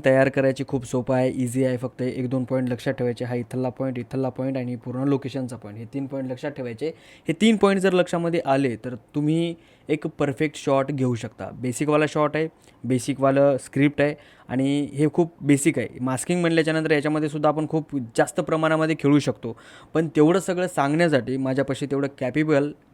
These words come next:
सॉफ्टवेअर नाही आहे आणि तेवढं डिव्हाइसही नाही आहे. मी सोप्यामध्ये तुम्हाला सांगितलं जेणेकरून हा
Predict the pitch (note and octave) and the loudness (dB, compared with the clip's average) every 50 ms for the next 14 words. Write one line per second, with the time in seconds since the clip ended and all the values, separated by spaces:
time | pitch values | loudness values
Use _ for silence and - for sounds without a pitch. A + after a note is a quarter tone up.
0 | _ - - C3 B2 - - D3 D3+ D#3+ D#3+ D#3+ D#3 D3+ C#3+ C3 C#3+ - - - | _ -2 0 0 0 2 0 2 4 4 2 2 0 0 0 0 -2 -4 -6 -10
1 | - - _ _ - B2+ C#3 C3 C#3+ C#3+ D3 C#3+ C3+ B2+ B2 B2+ B2 - C3+ C3 | -18 -20 _ _ -4 -4 -2 0 0 0 0 0 0 2 2 2 2 2 0 0
2 | B2+ B2 A2+ G2 E2 D2+ B1+ G1+ - _ _ B2+ B2+ B2 - C3 B2 C3+ C3+ C3+ | 0 0 -2 -4 -6 -10 -12 -14 -16 _ _ -8 -8 -6 -4 -6 -2 0 0 0
3 | C3+ C3 C3+ B2+ C3+ C3+ C3+ C3+ B2+ - C3+ C3+ C3+ C3 C#3+ C3+ C3 C3 C3 C#3+ | 0 0 -2 -2 -2 -2 -2 -4 -4 -4 -4 -4 -2 -2 -4 -4 -2 -2 -2 -2
4 | D3 D3+ C#3 C3 C3+ D3+ D3+ - - - - - _ - - C3+ C3 C3+ C#3 C#3+ | 0 0 -2 -2 -2 -6 -8 -12 -20 -20 -20 -20 _ -8 -2 0 2 2 2 2
5 | C#3 C#3 - | 0 -2 -6